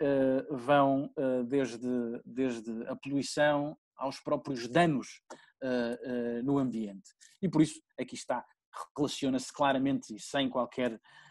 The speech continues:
eh, ehm, e, e to-, totalmente, eh, eh, o, a ideia de poluição e de dano com aquilo que é o ambiente. E aqui temos mais,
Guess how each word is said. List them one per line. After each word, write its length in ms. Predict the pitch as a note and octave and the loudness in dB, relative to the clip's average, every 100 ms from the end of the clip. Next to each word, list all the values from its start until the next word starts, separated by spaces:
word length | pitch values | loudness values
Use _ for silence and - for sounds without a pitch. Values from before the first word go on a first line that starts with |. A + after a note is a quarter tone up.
| _ - | _ -2
eh, 520 | B2 A#2+ A#2+ A#2 B2 | 2 2 2 0 -2
ehm, 600 | B2+ A#2+ A#2 A#2 A#2 A2+ B2 | -2 0 0 0 0 0 -2
e, 240 | E3 - | -4 -6
e 20 | |
to-, 240 | D3+ F3 E3+ | -4 -2 2
totalmente, 720 | F#3 E3+ D#3 C#3+ D#3 D#3 D3+ - F3 - - - - | 2 6 6 8 6 4 2 -8 -10 -10 -14 -8 2
eh, 280 | C#3+ C#3 - | 6 6 4
eh, 340 | D3+ C#3 C3+ - | 6 6 6 2
o, 180 | D#3 - | -2 0
a 60 | D3 | 2
ideia 400 | C#3+ D3+ D3 C3+ | 6 6 6 4
de 100 | C3 | -2
poluição 580 | - E3 C#3 - D3+ | 0 0 2 2 4
e 40 | C3+ | 4
de 120 | B2+ | 2
dano 360 | B2+ C3+ C#3 C3+ | 2 2 0 -4
com 340 | - C#3 C3+ - - - _ | 0 0 0 -4 -20 -20 _
aquilo 400 | C3 B2 D3 C3+ | -4 0 2 2
que 180 | - B2+ | 0 2
é 200 | A#2+ A#2+ - | 2 0 -4
o 140 | C3+ | -2
ambiente. 440 | B2 G#2 - G#2+ - | 0 -2 -8 -6 -2
E 40 | |
aqui 320 | E3+ G#3 G#3 - _ | 2 2 0 -6 _
temos 240 | D#3+ C3 | 2 2
mais, 460 | C3+ C3+ C3+ - | 2 0 0 -6